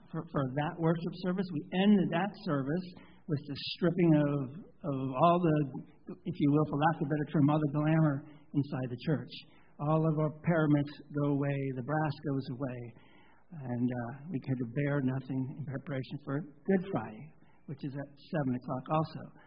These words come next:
Um, and there is, is, uh, um, the service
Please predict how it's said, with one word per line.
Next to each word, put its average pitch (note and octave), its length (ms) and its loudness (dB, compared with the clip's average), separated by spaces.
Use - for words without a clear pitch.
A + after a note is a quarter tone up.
Um, C3 340 0
and B2+ 440 -2
there C3+ 460 0
is, C3+ 120 -6
is, B2+ 80 -8
uh, - 880 -16
um, C3 260 -14
the D#3+ 200 6
service D#3+ 340 6